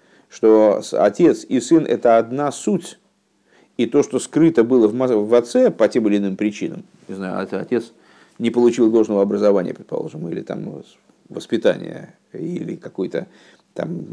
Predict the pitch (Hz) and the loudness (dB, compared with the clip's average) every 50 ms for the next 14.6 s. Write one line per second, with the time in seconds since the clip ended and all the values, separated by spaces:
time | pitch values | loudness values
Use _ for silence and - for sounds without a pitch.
0 | - - - - - - 104 101 98 - - 98 101 117 107 123 127 123 113 95 | -12 -12 -10 -10 -6 -2 -2 -2 -2 -4 -4 -4 -2 -2 -2 0 2 2 2 2
1 | 90 87 82 80 - - - - - - - - - - - - - - 95 92 | 0 -4 -8 -12 -14 -16 -16 -20 -20 -20 -20 -20 -18 -18 -16 -14 -10 -8 -6 -8
2 | - - - - - - - - - - - - 147 - _ - - - - - | -8 -8 -12 -16 -16 -16 -16 -20 -18 -16 -16 -16 -16 -18 _ -20 -18 -18 -14 -10
3 | - - - - - - - - 98 104 113 - 110 110 117 - 110 98 92 92 | -8 -8 -6 -6 -8 -10 -10 -8 -8 -6 -4 0 0 2 2 0 -2 -4 -6 -6
4 | - 104 107 117 127 127 127 120 107 80 - - - - 65 - - - - 82 | -4 -2 0 2 2 2 2 0 -2 -4 -6 -8 -10 -10 -10 -10 -10 -8 -8 -8
5 | - - - - - - _ _ _ _ - _ _ _ - 101 95 101 92 82 | -6 -8 -8 -10 -12 -16 _ _ _ _ -20 _ _ _ -4 -4 -2 -2 -2 -2
6 | 87 - - - - 131 123 113 95 101 - - - - - - - - - - | -2 -4 -6 -6 -6 -4 -2 -2 -2 -2 -4 -4 -8 -12 -14 -14 -14 -14 -14 -14
7 | - - - - 50 - 71 98 107 110 104 95 92 87 87 - - _ - 69 | -14 -14 -16 -16 -16 -14 -10 -6 -2 -2 0 0 -2 -2 -6 -10 -18 _ -14 -14
8 | 71 - - - - - - 104 85 - - - 78 78 78 87 90 95 101 101 | -14 -14 -16 -20 -20 -10 -6 -6 -6 -4 -6 -10 -8 -8 -8 -6 -6 -4 -4 -2
9 | 92 87 90 85 80 - - - - - - - - - - - - - - _ | -4 -4 -6 -10 -10 -8 -10 -8 -8 -10 -12 -12 -14 -20 -20 -20 -20 -20 -20 _
10 | _ _ _ _ _ _ _ _ _ - 117 123 120 - - - 90 104 117 151 | _ _ _ _ _ _ _ _ _ 2 4 4 4 2 0 -4 -6 -2 2 4
11 | 208 247 262 240 247 - - 208 233 220 - 170 143 - - 156 151 - 135 113 | 6 6 4 4 0 0 0 2 2 2 2 2 2 4 2 2 4 4 2 0
12 | - - - - - - 101 104 110 135 151 151 139 139 117 131 156 196 233 233 | 0 -2 -4 -4 0 0 2 2 4 6 6 6 4 2 2 2 4 4 4 4
13 | 202 185 160 120 120 156 190 202 170 160 165 170 165 - 170 175 180 170 143 151 | 2 0 0 0 2 2 4 4 2 2 0 0 0 2 2 4 4 4 4 4
14 | 165 175 180 190 175 117 - - 104 113 113 107 | 4 6 6 6 4 4 2 -2 -4 -4 -4 -4